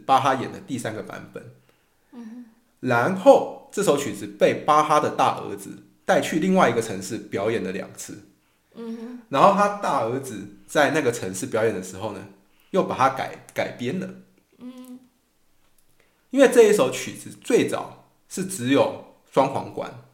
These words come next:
Speaker 1: 而且巴哈其实是使用了柔音双簧管这个，这个乐器在里面，
Speaker 2: 嗯。
Speaker 1: 还有就是弦乐，还有这些，他并没有铜管。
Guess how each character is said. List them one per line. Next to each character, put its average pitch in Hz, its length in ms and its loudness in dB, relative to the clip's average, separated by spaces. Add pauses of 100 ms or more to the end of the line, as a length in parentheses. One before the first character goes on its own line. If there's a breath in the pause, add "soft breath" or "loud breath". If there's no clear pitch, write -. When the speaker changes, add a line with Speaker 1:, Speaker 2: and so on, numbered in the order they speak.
(640)
Speaker 1:
而 147 80 -2
且 151 100 4
巴 135 200 4
哈 139 400 2
其 135 180 -4
实 135 80 0
是 135 120 -8
使 104 240 -8
用 113 180 -4
了 98 100 -6
柔 104 240 -4
音 123 160 -6
双 113 200 -6
簧 101 200 -12
管 - 200 -12
这 104 100 -14
个， 95 100 -12 (160)
这 117 120 -6
个 101 80 -8
乐 104 180 -8
器 - 320 -14 (480)
在 120 120 -2
里 101 100 -8 (100)
面， - 160 -14
Speaker 2:
嗯。 - 60 -20 (540)
Speaker 1:
还 127 100 -4
有 135 100 4
就 135 140 -4
是 120 160 -4
弦 101 280 -8
乐， 120 160 -2
还 101 100 -6
有 104 100 -6
这 - 160 -14
些， - 260 -18 (100)
他 190 140 0
并 226 100 2
没 160 80 2
有 - 120 -2
铜 - 260 -14
管。 - 180 -14